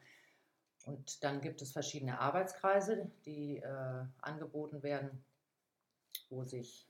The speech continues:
verschiedene, äh, Teams zusammenfinden, die meinetwegen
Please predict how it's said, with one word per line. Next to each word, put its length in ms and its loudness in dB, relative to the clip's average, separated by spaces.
verschiedene, 760 -4
äh, 100 -12
Teams 300 -2
zusammenfinden, 960 2
die 200 -8
meinetwegen 680 -2